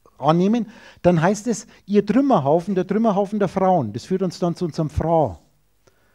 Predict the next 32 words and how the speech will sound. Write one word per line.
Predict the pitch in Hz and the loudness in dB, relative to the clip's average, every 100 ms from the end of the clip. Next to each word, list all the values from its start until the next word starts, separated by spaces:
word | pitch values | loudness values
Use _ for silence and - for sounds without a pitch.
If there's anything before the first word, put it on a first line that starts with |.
| _ _ | _ _
Das | 139 131 | -6 -4
ist | 180 | -2
übrigens | 185 180 - | 0 -2 -2
auch | 170 - | -4 -2
das | 160 - | -6 -4
Wort | 165 - - | -6 -6 -2
Präsenz, | 156 147 - 214 190 - | 0 0 0 0 -2 -4
da | 147 156 | -2 -2
F | 180 180 - | -2 -8 -6
gleich | 170 160 - | -4 -4 -6
P | 160 175 233 | -6 -4 -4
ist | - - _ _ _ _ _ _ _ _ _ | -6 -12 _ _ _ _ _ _ _ _ _
und | 170 165 | -6 -4
die | 196 160 | -4 -2
austauschen | 202 208 208 196 196 | -2 0 -2 -2 -4
kannst, | 208 202 175 | -4 -6 -10
ist | - | -8
Fra | - 151 | -4 -2
auch | 175 185 - | -2 -4 -6
Prä. | - 165 170 123 - _ _ _ _ _ _ _ _ _ | -4 -2 -2 -6 -12 _ _ _ _ _ _ _ _ _
Das | 135 - | -10 -4
Fragebogen. | 143 156 185 170 147 165 151 110 85 - _ _ _ _ _ _ | 0 2 0 -4 -2 -2 -2 -6 -8 -16 _ _ _ _ _ _
Ich | - | -8
werd's | 135 - | -6 -6
euch | 135 | -10
später | - 147 143 | -4 -4 -4
vielleicht | 151 139 131 | -4 -6 -6
noch | 139 | -6
mal | 131 120 | -6 -8
zeigen. | - 113 98 92 _ _ _ _ _ _ _ _ _ _ _ _ - | -10 -12 -12 -18 _ _ _ _ _ _ _ _ _ _ _ _ 4
Dann | 196 214 | 6 4
Zell, | - 220 220 285 320 | 4 6 6 4 0